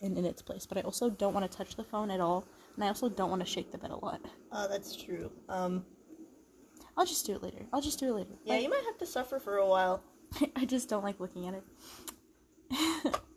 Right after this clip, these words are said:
Speaker 2: I love that that isn't even all the Rubik's Cubes in our house. There's
Speaker 1: <laughs>
Speaker 2: four of them. And we have, we
Speaker 1: We
Speaker 2: have
Speaker 1: have
Speaker 2: one
Speaker 1: more.
Speaker 2: more.
Speaker 1: No, we have two more.
Speaker 2: Two more? Oh, yeah.
Speaker 1: Yeah.
Speaker 2: Wait.
Speaker 1: We have
Speaker 2: But
Speaker 1: No, no, no, 'cause we have the one that's, we have the three-by-three that's propping up the chair.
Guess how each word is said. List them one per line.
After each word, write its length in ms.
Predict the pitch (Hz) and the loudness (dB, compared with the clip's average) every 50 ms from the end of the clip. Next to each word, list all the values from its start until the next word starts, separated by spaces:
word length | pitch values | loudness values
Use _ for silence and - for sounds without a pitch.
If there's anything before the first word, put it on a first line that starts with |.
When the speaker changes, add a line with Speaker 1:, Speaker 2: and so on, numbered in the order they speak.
| - | 2
Speaker 2:
I 60 | 208 | 4
love 240 | 214 226 240 247 254 | 6 6 6 6 4
that 160 | 262 285 285 | 0 0 4
that 180 | - 196 196 196 | 6 6 6 6
isn't 380 | 208 214 233 214 202 190 - - | 6 4 2 0 -4 -4 -6 -6
even 240 | 196 185 180 180 | 0 2 4 4
all 220 | 180 - 160 170 175 | 4 6 6 6 6
the 100 | 185 180 | 6 4
Rubik's 520 | 170 165 170 165 165 165 160 - - - | 6 6 4 4 4 2 -2 -4 -10 -16
Cubes 540 | - - - 165 151 156 165 160 156 - - - | -16 -10 -6 -4 0 0 0 0 0 -4 -4 -2
in 120 | 185 165 | 0 4
our 140 | 170 165 160 | 4 4 6
house. 500 | - 170 147 147 151 - - - - - - - - | 8 8 8 8 6 0 -4 -8 -10 -12 -2 8 12
There's 260 | 359 392 359 - - | 12 12 12 12 10
Speaker 1:
<laughs> 140 | - - - | 4 2 10
Speaker 2:
four 300 | - 311 339 302 233 214 | 12 12 12 12 12 12
of 100 | 208 214 | 10 8
them. 400 | 208 190 170 160 151 139 170 240 - - - - - - - - - - | 8 8 8 8 6 2 0 -6 -10 -8 -10 -10 -10 -10 -16 -16 4 6
And 220 | 226 247 247 240 | 6 8 8 6
we 180 | 277 294 311 392 | 6 6 6 8
have, 400 | 359 330 302 302 311 302 - - - - - - - - - - - - - - | 12 12 12 12 12 12 10 2 -10 -16 -20 -20 -20 -20 -20 -20 -20 -20 -6 0
we 180 | 277 269 294 | 4 8 10
Speaker 1:
We 60 | 320 339 | 12 12
Speaker 2:
have 120 | 370 339 | 12 10
Speaker 1:
have 60 | 247 | 12
Speaker 2:
one 160 | 240 254 269 | 10 12 12
Speaker 1:
more. 180 | 254 - - 196 | 12 12 10 10
Speaker 2:
more. 200 | 180 - 254 - - - - - - - | 8 8 4 2 -4 -12 -20 -20 -14 -2
Speaker 1:
No, 100 | - 262 | 0 4
we 100 | 247 254 | 6 6
have 140 | 262 277 277 | 6 6 4
two 160 | - - 262 | 2 -2 0
more. 240 | 240 220 190 180 175 | 0 2 2 2 0
Speaker 2:
Two 180 | 185 196 220 240 | 0 0 0 2
more? 240 | 269 311 339 339 339 - | 4 6 8 8 8 12
Oh, 140 | - 285 311 | 12 12 12
yeah. 380 | 311 311 320 311 240 185 175 185 | 12 12 12 12 12 12 10 8
Speaker 1:
Yeah. 80 | 180 | 6
Speaker 2:
Wait. 320 | - 214 196 170 - - - - - - - - - - | 4 4 4 2 0 0 -4 -12 -20 -20 -20 -20 -8 0
Speaker 1:
We 120 | 208 240 233 | 2 4 6
have 260 | 247 247 240 226 220 - - - - - - - | 8 6 6 6 4 -4 -16 -20 -20 -20 -4 0
Speaker 2:
But 260 | 220 220 214 - - - - - - - - | 2 2 2 2 0 -6 -14 -20 -16 0 4
Speaker 1:
No, 160 | 240 254 269 | 8 10 12
no, 80 | 269 262 | 12 12
no, 160 | 233 202 196 214 | 12 10 8 6
'cause 180 | - 262 214 | 4 2 4
we 100 | 220 240 | 4 6
have 300 | 214 233 226 226 214 - | 8 8 8 8 8 4
the 140 | - 208 202 | 4 4 6
one 180 | 196 208 208 208 | 6 6 6 6
that's, 360 | 208 196 202 - - - - - | 6 4 4 0 -6 -6 -6 -6
we 160 | 190 202 220 | -2 2 2
have 100 | 220 214 | 4 4
the 80 | 226 214 | 4 0
three-by-three 580 | - - 220 214 214 190 196 190 190 - 185 185 | -2 -2 -2 0 2 4 2 2 2 0 0 0
that's 200 | 180 160 160 - | 0 0 -2 -4
propping 400 | - - - 185 180 180 202 185 | -4 2 2 2 2 2 0 0
up 140 | 185 175 - | 0 -2 -2
the 80 | - - | -6 -6
chair. 480 | - - - 180 175 156 151 180 202 | -4 -2 0 0 2 2 2 0 -2